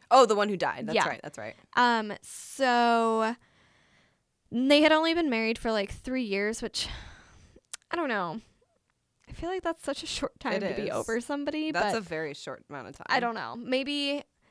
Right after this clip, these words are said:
Speaker 2: maybe they just kinda
Speaker 1: That's a
Speaker 2: met.
Speaker 1: short
Speaker 2: I could
Speaker 1: marriage.
Speaker 2: see, I could see, like, let's say I married Isaiah after a year, and, like, four years in, it gets pretty tough.
Speaker 1: Mm.
Speaker 2: Maybe, I don't know.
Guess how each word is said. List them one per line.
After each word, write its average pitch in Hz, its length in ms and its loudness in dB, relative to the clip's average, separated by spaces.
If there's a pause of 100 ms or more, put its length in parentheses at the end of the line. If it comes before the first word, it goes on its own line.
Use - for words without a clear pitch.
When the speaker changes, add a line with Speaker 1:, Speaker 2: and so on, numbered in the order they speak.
Speaker 2:
maybe 262 260 -2
they 294 180 -2
just 262 180 -10
kinda 226 240 -6
Speaker 1:
That's 285 220 -2
a - 20 0
Speaker 2:
met. 370 80 -2
Speaker 1:
short 196 240 0
Speaker 2:
I - 20 2
could 151 60 -6
Speaker 1:
marriage. - 180 -8
Speaker 2:
see, 294 400 -4 (140)
I - 40 -8
could 587 260 -10
see, 466 180 -2
like, 381 140 -6
let's 269 240 -6
say 269 280 0
I 240 120 -2
married 226 240 -6
Isaiah 196 640 -4
after 214 280 -4
a 208 60 -4
year, 90 240 -6
and, 202 100 -6
like, 208 160 -10
four 339 200 -4
years 226 260 -2
in, 185 160 -4
it - 100 -10 (280)
gets - 180 -8
pretty - 280 -10
tough. - 340 -6 (420)
Speaker 1:
Mm. 165 280 -12 (140)
Speaker 2:
Maybe, 208 420 -4 (220)
I 320 120 4
don't 262 160 2
know. 208 260 2